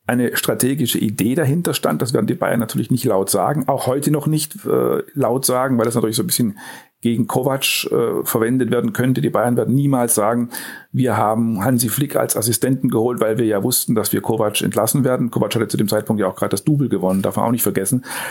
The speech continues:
Ähm, ich glaube, der Hauptgedanke war, Peter Herrmann, der berühmte Co-Trainer, war ja gerade gegangen, hatte Bayern verlassen und man brauchte einfach einen,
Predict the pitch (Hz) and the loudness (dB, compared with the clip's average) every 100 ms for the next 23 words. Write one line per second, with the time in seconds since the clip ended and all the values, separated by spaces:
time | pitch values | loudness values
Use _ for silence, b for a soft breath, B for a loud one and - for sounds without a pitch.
0 | B B - 131 127 B B B - 127 | B B -2 0 -2 B B B -4 0
1 | 151 165 - - - 127 139 170 - 160 | 0 -2 -6 -14 -4 0 0 0 -2 0
2 | 160 143 113 143 170 - - 135 120 131 | 0 2 2 2 0 -4 -4 -2 0 2
3 | 156 147 139 120 110 - 131 131 175 175 | 2 2 2 2 0 0 0 0 0 0
4 | 160 - 139 151 131 135 135 117 113 113 | -2 -2 -2 0 0 2 2 2 2 2
5 | 110 85 - - - - 113 113 113 127 | 0 -2 -4 -10 -14 -2 0 2 0 0
6 | 113 131 147 123 117 98 107 110 104 104 | 0 2 2 2 2 0 2 0 2 0
7 | 135 156 143 117 107 117 131 - 117 120 | 2 0 0 0 0 0 0 0 0 0
8 | - 131 120 | 0 2 2